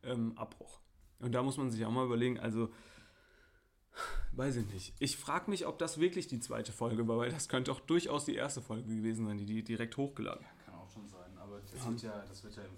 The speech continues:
Speaker 2: Vorhinein von uns. Also, du hast schon erwähnt, es ist natürlich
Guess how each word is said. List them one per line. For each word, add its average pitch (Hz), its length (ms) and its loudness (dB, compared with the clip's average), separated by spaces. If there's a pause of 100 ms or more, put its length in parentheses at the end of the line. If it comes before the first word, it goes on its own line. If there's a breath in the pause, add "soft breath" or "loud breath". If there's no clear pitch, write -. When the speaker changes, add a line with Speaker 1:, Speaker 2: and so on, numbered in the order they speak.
Speaker 2:
Vorhinein 85 300 -18
von - 120 -20
uns. - 100 -20 (680 loud breath)
Also, 139 460 -6 (500 soft breath)
du 131 160 -8
hast 156 180 -4
schon 139 140 -6
erwähnt, 104 420 -10 (760)
es 139 140 -8
ist 165 120 -10
natürlich 170 580 -4